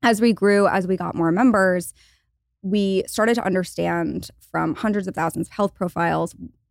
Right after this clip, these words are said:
and just typical member feedback, people are really stressed. The pandemic did not help with that. Kind of overall daily stressors,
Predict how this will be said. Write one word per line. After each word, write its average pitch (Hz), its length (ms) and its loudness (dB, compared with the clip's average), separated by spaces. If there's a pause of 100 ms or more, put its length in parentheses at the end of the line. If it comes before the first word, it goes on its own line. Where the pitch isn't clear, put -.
(120)
and 180 380 0 (260)
just - 200 -20 (320)
typical - 260 -2
member 170 240 2
feedback, 185 540 0 (480)
people 254 300 0
are 190 240 0
really 170 420 -2
stressed. - 520 -10 (480)
The - 60 -20
pandemic 185 460 2
did 180 160 -2
not 180 220 2
help 185 240 -2
with 170 120 -2
that. 170 360 -2 (240)
Kind 170 100 -2
of 160 100 -4 (140)
overall 185 460 4
daily 180 300 2
stressors, 165 800 -4